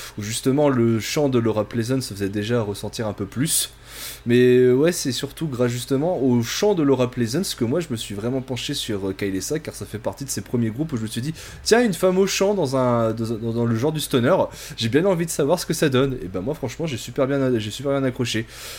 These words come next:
C'est, je trouve ça sur-, surtout tout aussi intéressant de voir l'évolution du groupe,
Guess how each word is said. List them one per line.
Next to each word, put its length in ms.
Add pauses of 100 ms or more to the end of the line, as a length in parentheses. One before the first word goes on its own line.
C'est, 580
je 120
trouve 180
ça 120
sur-, 260
surtout 280
tout 220
aussi 200
intéressant 520
de 80
voir 180
l'évolution 480
du 140
groupe, 400